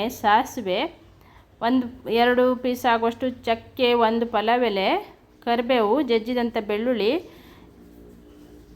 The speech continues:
ಹಾಕ್ಬಿಟ್ಟು ಚೆನ್ನಾಗಿ ಇದನ್ನು ಒಗ್ಗರಣೆಯನ್ನು ತಯಾರು ಮಾಡ್ಕೊಳ್ಬೇಕು.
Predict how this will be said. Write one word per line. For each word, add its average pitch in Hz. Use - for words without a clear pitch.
ಹಾಕ್ಬಿಟ್ಟು 254
ಚೆನ್ನಾಗಿ 240
ಇದನ್ನು 240
ಒಗ್ಗರಣೆಯನ್ನು 240
ತಯಾರು 202
ಮಾಡ್ಕೊಳ್ಬೇಕು. 185